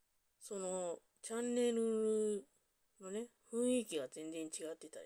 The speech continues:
だとか、うん、雰囲気が全然違わなくても、なんか、よ-、違和感を感じるとかね。っていうのがあったりとか、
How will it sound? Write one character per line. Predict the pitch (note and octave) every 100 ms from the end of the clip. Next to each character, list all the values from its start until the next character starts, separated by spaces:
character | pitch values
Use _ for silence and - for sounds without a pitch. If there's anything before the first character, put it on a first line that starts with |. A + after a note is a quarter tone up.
| -
だ | -
と | -
か、 | A#2+ A2 - _ _ _ _ _ _ _ _ _ _ _ _ _ _ _ _ _ _ _ _ _ _ _ _ _ _ _ _ _ _ _ _ _ _ _ _ _ _ - D3+ C3+ - B3
う |
ん、 |
雰 | D4+
囲 | D#4
気 | G3
が | D#3 -
全 | G3+ G#3
然 | A3
違 | - - B3
わ | C#4+ C#4+ D4
な | D4 D4
く | C#4+ -
て | -
も、 | C#3+ C#3
な | F3+
ん | A3
か、 | E3+ - _ _ -
よ-、 | F3 D#3+ -
違 | G3 A3
和 | G#3+
感 | D#3 B2+
を |
感 | - C#3+
じ | C#3 D3
る |
と | -
か | -
ね。 | -
っ | - _ _ _ _ _ _ _ _ _ _ _ _ _ _ _ _ _
て | -
い | F#3+ F#3+ F#3
う | D#3
の |
が | B2+ C#3
あ |
っ | -
た | -
り | B2
と | - C#3+
か、 | C3+